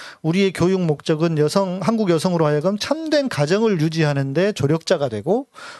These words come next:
우리 학교가 교사가 되며 학교의 교사가 되며 기숙학교의 조수가 되고 의료사업에 있어 간호원이나 조수가 되게 하는 데 있다." 그러니까 한계를, 당시의 한계를 남성 중심의 가부장 중심의 사회를 한계를 인정하면서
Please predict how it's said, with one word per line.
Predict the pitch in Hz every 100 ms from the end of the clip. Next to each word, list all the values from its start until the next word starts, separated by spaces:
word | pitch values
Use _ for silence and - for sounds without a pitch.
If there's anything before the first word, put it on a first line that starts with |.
| -
우리 | 151
학교가 | 175 190 170 165
교사가 | 160 160 160 151
되며 | 143 156 262 330 - - - -
학교의 | - 190 190
교사가 | 165 165 160 151
되며 | 143 175 240
기숙학교의 | - 160 170 160 170 170
조수가 | 160 147 151 143
되고 | 160 175 165
의료사업에 | 190 190 165 156 147
있어 | - 160
간호원이나 | - 156 160 156 180
조수가 | 170 160 190 175
되게 | 151 139
하는 | 139 147
데 | 127
있다." | - 110
그러니까 | 165 160 196 233 - - - - - _
한계를, | - 330 320 277 254 233 240 233
당시의 | 165 180 202 185
한계를 | 214 220 190 180 190 208 208 _ _ _
남성 | - 160 175 185
중심의 | 165 151 170 165
가부장 | 151 156 175 175 156
중심의 | 156 156 175 156
사회를 | 151 165 160 151 165
한계를 | 208 202 180
인정하면서 | 143 156 180 160 151 147 214 277